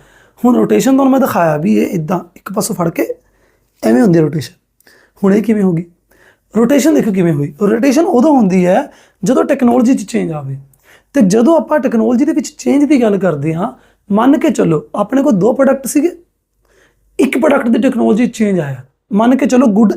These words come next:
ਐਕਸ ਦੀ ਟੈਕਨੋਲੋਜੀ ਵਧੀਆ ਹੋ ਗਈ, ਵਾਈ ਦੀ ਉਵੇਂ ਹੀ ਆ, ਤਾਂ obviously ਨਵੀਂ ਪੀ ਪੀ ਸੀ ਗੁੱਡ ਐਕਸ ਵਾਸਤੇ ਵੱਧ ਕੇ ਬਣੂਗੀ। ਨਵੀਂ ਪੀ ਪੀ ਸੀ ਗੁੱਡ ਐਕਸ ਵਾਸਤੇ ਵਧੂਗੀ, ਸਿਰਫ ਇੱਥੋਂ ਪੁਆਇੰਟ ਸ਼ੁਰੂ ਹੋ ਰਿਹਾ,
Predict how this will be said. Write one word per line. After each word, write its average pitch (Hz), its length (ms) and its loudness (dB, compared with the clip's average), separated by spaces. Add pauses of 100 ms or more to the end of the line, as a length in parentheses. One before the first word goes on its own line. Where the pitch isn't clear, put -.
(140)
ਐਕਸ - 320 -4
ਦੀ 330 60 0
ਟੈਕਨੋਲੋਜੀ 226 440 -2
ਵਧੀਆ 214 260 0
ਹੋ 214 100 2
ਗਈ, 269 240 2 (800)
ਵਾਈ 240 220 2
ਦੀ 302 120 2
ਉਵੇਂ 202 280 0
ਹੀ 151 60 -6
ਆ, 135 100 -14 (640)
ਤਾਂ - 80 2 (100)
obviously 254 680 2
ਨਵੀਂ 226 340 2
ਪੀ 285 140 2
ਪੀ 254 160 -2
ਸੀ 285 260 2
ਗੁੱਡ 220 280 0 (140)
ਐਕਸ 233 320 -2
ਵਾਸਤੇ 294 440 0
ਵੱਧ 208 200 -4
ਕੇ 320 100 -4
ਬਣੂਗੀ। 156 420 -6 (840)
ਨਵੀਂ 214 380 4
ਪੀ 277 100 2
ਪੀ 214 160 0
ਸੀ 262 140 2
ਗੁੱਡ 220 260 2 (160)
ਐਕਸ 247 280 -4
ਵਾਸਤੇ 302 320 0
ਵਧੂਗੀ, 277 320 -2
ਸਿਰਫ 208 200 -4 (800)
ਇੱਥੋਂ 233 260 -2
ਪੁਆਇੰਟ 285 240 4
ਸ਼ੁਰੂ 320 220 2
ਹੋ 302 160 2
ਰਿਹਾ, 311 160 -4